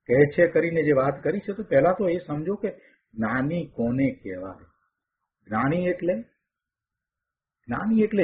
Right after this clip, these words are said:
નિજ ચૈતન્ય સ્વભાવના આશ્રયે જેણે અંદર જ્ઞાન ચેતના પ્રગટ કરી છે, તે જ્ઞાની છે. ચૈતન્ય સ્વભાવના આશ્રયે જેણે અંદરમાં જ્ઞાન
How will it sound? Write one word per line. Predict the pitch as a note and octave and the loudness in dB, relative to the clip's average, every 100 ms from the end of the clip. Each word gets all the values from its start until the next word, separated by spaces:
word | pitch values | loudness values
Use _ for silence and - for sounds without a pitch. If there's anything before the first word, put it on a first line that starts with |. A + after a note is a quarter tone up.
| B2 | 2
નિજ | A#2 G3+ A3 - | 2 2 0 0
ચૈતન્ય | D3 D3+ - G#3 | 2 2 2 0
સ્વભાવના | - A#2+ G#2 A2 D3+ G3 G3 F#3 F3+ | 0 -2 -2 -2 2 2 4 4 2
આશ્રયે | C3 C3+ - F3 F#3 C#3+ A2+ _ _ _ _ _ B2 | 0 -4 0 2 4 2 -2 _ _ _ _ _ 4
જેણે | C#3 D#3+ E3 | 4 4 -2
અંદર | C3+ D3+ E3 E3 | -2 4 4 4
જ્ઞાન | G2 G#2+ A#2+ F#3+ G3 | 0 -2 0 2 0
ચેતના | - D3 D#3 D3+ C#3 | -2 -6 -2 -2 0
પ્રગટ | E3+ D3 - | 0 0 -2
કરી | C#3 C#3+ | -2 -4
છે, | - A#2+ | -6 -10
તે | - A#3+ | -6 -6
જ્ઞાની | A#2+ G2 F2+ - | -6 -8 -10 -14
છે. | - _ _ _ _ _ _ _ _ _ _ _ _ _ _ _ _ _ _ _ _ _ _ _ _ _ _ _ _ - | -18 _ _ _ _ _ _ _ _ _ _ _ _ _ _ _ _ _ _ _ _ _ _ _ _ _ _ _ _ 0
ચૈતન્ય | B2 C3+ - E3+ C#3 | 2 2 2 0 0
સ્વભાવના | - G#2+ G#2+ C3 D#3 E3 F3 E3+ | -2 -4 0 4 4 4 2 0
આશ્રયે | C3 B2 C#3 C3 G#2+ F#2 _ _ _ _ - | -4 -4 0 0 0 -10 _ _ _ _ -10
જેણે | A2 B2+ D3+ F#3+ - _ _ _ _ - | -2 0 0 -2 -6 _ _ _ _ -8
અંદરમાં | A#2+ B2+ C3+ D3+ E3 C#3 | -2 4 6 6 4 2
જ્ઞાન | A2 A#2+ C#3+ | 2 4 4